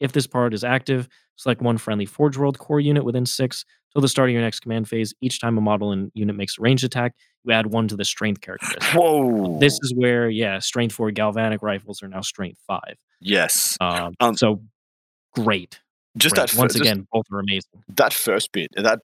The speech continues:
Speaker 2: that first bit is at the end of your movement phase, you select the unit to fall back. It's not command phase locked, which makes it
Speaker 1: Yep.
Speaker 2: so much better. Like, I can't t-, I can't get over how much better that makes it. Um,
Speaker 1: Super powerful.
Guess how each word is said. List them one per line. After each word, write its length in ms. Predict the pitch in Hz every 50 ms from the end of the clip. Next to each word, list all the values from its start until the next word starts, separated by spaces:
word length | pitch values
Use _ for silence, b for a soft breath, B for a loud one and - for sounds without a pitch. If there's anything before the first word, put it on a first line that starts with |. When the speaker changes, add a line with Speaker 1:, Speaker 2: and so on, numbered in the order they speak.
| -
Speaker 2:
that 160 | - 123 117 -
first 200 | - 127 113 -
bit 120 | 123 101
is 60 | 90 113
at 100 | 104 -
the 100 | 104 - -
end 220 | 113 123 127 120
of 120 | 120 92
your 100 | 98 107
movement 340 | 98 98 110 123 120 123 113
phase, 360 | - - 104 82 - - -
you 80 | 85 85
select 460 | - - - 90 87 82 76 - - -
the 80 | 95 82
unit 320 | 78 87 85 76 73 - -
to 80 | -
fall 200 | 90 - 95 82
back. 220 | 78 80 71 67 - -
It's 100 | 110 -
not 160 | 127 107 -
command 420 | - 113 98 95 95 95 92 101
phase 280 | - - 85 78 - -
locked, 380 | 82 - - - - - - - B B B B B B
which 200 | B 113 110 104
makes 220 | 113 120 113 - -
it 120 | 104 -
Speaker 1:
Yep. 100 | - -
Speaker 2:
so 260 | - - 156 165 170
much 220 | 147 131 113 - -
better. 200 | - 90 76 67
Like, 160 | 80 87 - -
I 80 | - 120
can't 260 | - 160 127 - -
t-, 100 | - - -
I 40 |
can't 200 | - - 151 127 117
get 100 | 123 110
over 120 | 110 98
how 160 | 92 101 107
much 160 | 101 98 92 - - _ -
better 200 | - 110 113 110 98
that 160 | 104 90 -
makes 280 | 90 90 90 - -
it. 120 | - - - _ _ _ _ _ _ _ _ _ b b b b -
Um, 200 | - 90 90 87
Speaker 1:
Super 320 | 85 - - 107 92 - -
powerful. 380 | - 98 - 85 - - -